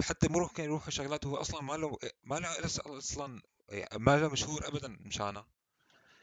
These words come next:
وشوف إذا عنده نقص بال-، بالشيء هذا بيقعدوا ينتقدوه. يعني كيف ع-، بعلاقاته مثلًا،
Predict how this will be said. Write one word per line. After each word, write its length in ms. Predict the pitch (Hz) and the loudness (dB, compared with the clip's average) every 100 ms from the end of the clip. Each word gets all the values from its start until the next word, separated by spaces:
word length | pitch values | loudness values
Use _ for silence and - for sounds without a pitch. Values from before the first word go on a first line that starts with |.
| - 110 | -2 4
وشوف 300 | 110 175 160 | 6 6 4
إذا 240 | 123 120 | 0 2
عنده 280 | 123 160 156 | 0 6 4
نقص 260 | 147 151 | 4 0
بال-، 220 | 131 131 113 | -4 -6 -4
بالشيء 440 | 113 117 143 135 | -2 -2 -2 -2
هذا 220 | 139 147 - - | -4 -6 -12 -2
بيقعدوا 300 | 127 120 117 | -2 -2 -12
ينتقدوه. 440 | 117 - - 98 _ _ _ _ _ _ _ _ 104 | -16 -16 -16 -20 _ _ _ _ _ _ _ _ -8
يعني 160 | - | -2
كيف 220 | - - | 0 -2
ع-، 140 | 120 131 | -4 -2
بعلاقاته 580 | 107 120 123 123 123 113 | 0 0 0 0 -2 -4
مثلًا، 340 | 98 98 | -8 -10